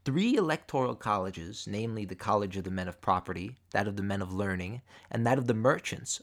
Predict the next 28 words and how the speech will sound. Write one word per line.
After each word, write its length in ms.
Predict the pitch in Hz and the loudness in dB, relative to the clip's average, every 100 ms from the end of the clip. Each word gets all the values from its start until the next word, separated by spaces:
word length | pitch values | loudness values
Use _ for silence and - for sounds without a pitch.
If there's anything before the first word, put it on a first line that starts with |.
| - | -4
are 60 | 123 | -4
the 80 | 110 | -4
basic 600 | 104 151 185 185 - - | 0 0 0 -2 -4 0
organs 400 | 127 104 92 95 | 2 2 -2 -2
of 100 | 92 | -2
national 420 | 95 95 - 95 | -2 -2 -4 -4
sovereignty. 640 | - 90 - 92 90 87 - _ _ _ _ _ _ _ | -2 -2 -2 -8 -8 -8 -10 _ _ _ _ _ _ _
Article 300 | 113 117 92 | 2 2 -2
twenty, 440 | - 147 165 - - _ _ _ _ _ _ | -2 -2 -2 -8 -18 _ _ _ _ _ _
the 60 | - | -2
College 420 | - 143 156 123 | 8 10 8 4
of 140 | 123 | 2
the 60 | 117 | 2
Men 200 | 117 110 | 0 0
of 120 | 92 | -4
Property 440 | - 190 - - | -4 -4 -4 -6
consists 480 | 107 120 - 131 - | -6 -6 -2 -2 -2
of 80 | 110 | -6
three 340 | - 143 180 | -6 -4 -2
hundred 480 | 180 - 165 143 147 | -2 -2 -2 -2 -4
citizens, 640 | - 143 113 - - - - _ - - _ | -2 -2 -2 -4 -8 -12 -12 _ -20 -20 _
chosen 440 | - 156 180 180 | 4 6 6 4
among 380 | 170 139 135 135 | 4 6 6 4
all 340 | - 110 135 | 4 8 10
the 120 | 156 160 | 8 4
Republic's 640 | 151 - 117 107 113 - | 2 4 4 6 -2 -4
property 580 | - 139 143 135 101 - | 6 10 10 8 0 -2
owners, 540 | 90 87 - - - | -6 -6 -10 -12 -14